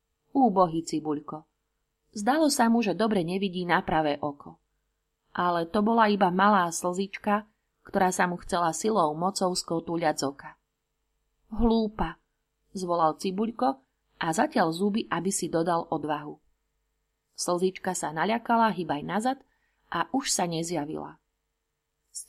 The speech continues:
Cibuliakom urobili krátky proces. Čo vravím? Odsúdili ho bez procesu na celý život, ba ešte aj posmrtne,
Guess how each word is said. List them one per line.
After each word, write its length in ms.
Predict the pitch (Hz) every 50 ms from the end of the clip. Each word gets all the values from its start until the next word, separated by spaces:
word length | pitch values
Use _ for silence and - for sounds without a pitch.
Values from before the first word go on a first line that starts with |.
| -
Cibuliakom 600 | - 311 208 180 170 180 202 214 220 - 254 240 214
urobili 380 | 208 208 202 196 202 196 202 202
krátky 480 | - 196 180 180 185 - - 185 175
proces. 560 | - - 143 147 - - - - - - - _ _ _ _ _ _ _ _ _ _ _ _ -
Čo 160 | - 311 202 160
vravím? 420 | 143 135 135 - - 135 147 - - _ _ _ _ _ _ _ _ _ _ _ _ -
Odsúdili 720 | 302 320 311 - - 247 226 202 202 202 202 202 196 175
ho 100 | 165 160 151
bez 240 | 147 160 180 214 -
procesu 500 | - 214 202 196 - 196 185 180 - 185
na 180 | 160 160 156 160 160
celý 320 | - 180 165 165 160 160
život, 420 | 151 165 170 156 143 143 143 _ _ _ _ _ _
ba 320 | - 170 160 156 156 156 - -
ešte 260 | 165 180 - - -
aj 240 | 180 160 160 160 -
posmrtne, 720 | 175 208 240 - 226 190 180 - _ - 160 156 165